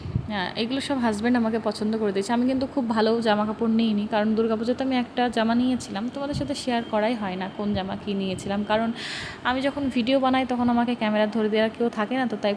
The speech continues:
পুরো ড্রেসগুলো আমি পরে দেখাতে পারি না, কারণ দুর্গাপুজোতে হাজব্যান্ডও ছিল না যে ও আমাকে দেখিয়ে দেবে যে আমি এই জামাটা পরেছিলাম, সেটাই হচ্ছে সমস্যা। তো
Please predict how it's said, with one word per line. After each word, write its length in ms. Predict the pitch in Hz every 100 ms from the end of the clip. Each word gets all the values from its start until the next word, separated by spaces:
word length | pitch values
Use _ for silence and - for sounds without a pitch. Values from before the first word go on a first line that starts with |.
| 214
পুরো 180 | 247
ড্রেসগুলো 600 | 226 214 214 214 - 233
আমি 220 | 226 233 233 - - -
পরে 220 | 254 254 254
দেখাতে 360 | 214 226 214
পারি 220 | 202 170
না, 140 | 170 190
কারণ 240 | 202 214
দুর্গাপুজোতে 520 | 233 240 233 240 247
হাজব্যান্ডও 460 | 254 233 220 240 247
ছিল 260 | 247 262 254
না 140 | 247
যে 140 | 226
ও 20 | 220
আমাকে 280 | 220 220
দেখিয়ে 360 | 208 214 - 233
দেবে 200 | 220 214
যে 120 | 202
আমি 160 | 226 220
এই 60 | 214
জামাটা 360 | 196 196 196
পরেছিলাম, 580 | 208 196 196 - 190 226 - - - - -
সেটাই 320 | - 226 208
হচ্ছে 200 | 185 196
সমস্যা। 520 | - 180 185 - 208 - - - - -
তো 360 | 214 202 202